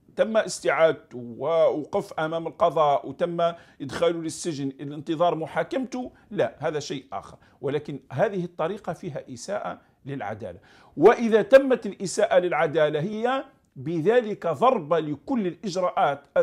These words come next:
التي اتخذت قضائيا مع مر-، في مرحلة ما بعد اثنين وعشرين فبراير، في حق يحيى وسلال وكل و-، وتوفيق و-، وربرب و-،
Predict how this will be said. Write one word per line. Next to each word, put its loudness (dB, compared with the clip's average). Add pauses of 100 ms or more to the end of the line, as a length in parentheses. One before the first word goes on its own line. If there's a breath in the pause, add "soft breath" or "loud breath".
(220)
التي -6 (100)
اتخذت -8
قضائيا 0 (440 loud breath)
مع 0
مر-، 2
في -6
مرحلة -2
ما 0
بعد 0
اثنين -8
وعشرين -10
فبراير، -12 (240 soft breath)
في -10
حق -10
يحيى -8
وسلال -8
وكل -4 (240 loud breath)
و-، -4
وتوفيق -8
و-، -6 (680)
وربرب 0
و-، -6